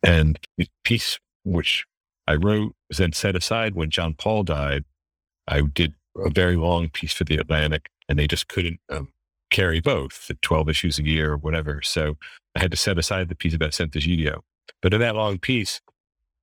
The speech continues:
I tried to answer the question you're asking. And in some respects, uh, what happens in Italy or in Europe then happens in the United States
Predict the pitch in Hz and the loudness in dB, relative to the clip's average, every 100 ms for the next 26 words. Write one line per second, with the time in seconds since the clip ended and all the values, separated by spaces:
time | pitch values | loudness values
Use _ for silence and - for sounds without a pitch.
0 | - 87 82 104 92 92 - 82 73 80 | -2 0 2 2 2 0 -2 -4 -4 -2
1 | - 80 76 76 69 71 - - - _ | -2 -2 0 -2 -2 -6 -8 -10 -12 _
2 | _ _ _ _ _ _ _ _ _ 85 | _ _ _ _ _ _ _ _ _ 2
3 | 82 80 - _ _ _ _ _ _ - | 4 2 -4 _ _ _ _ _ _ 0
4 | - 170 151 - 113 104 - - _ _ | 2 2 2 0 -2 -4 -8 -10 _ _
5 | _ _ - 92 90 131 - 156 165 151 | _ _ -4 -2 2 2 2 0 2 2
6 | - - 113 107 104 - - - 123 123 | 0 -2 0 0 -2 -6 -10 0 2 2
7 | 101 95 95 - 90 87 87 - 104 104 | 2 0 -2 -2 0 0 0 -2 0 0
8 | 90 - 92 92 90 85 _ - 92 - | 0 -4 -2 0 0 -4 _ -4 -4 2
9 | 95 87 - - 92 87 85 80 - 87 | 2 2 -2 -6 0 2 2 -2 -4 -4
10 | - - | -6 -12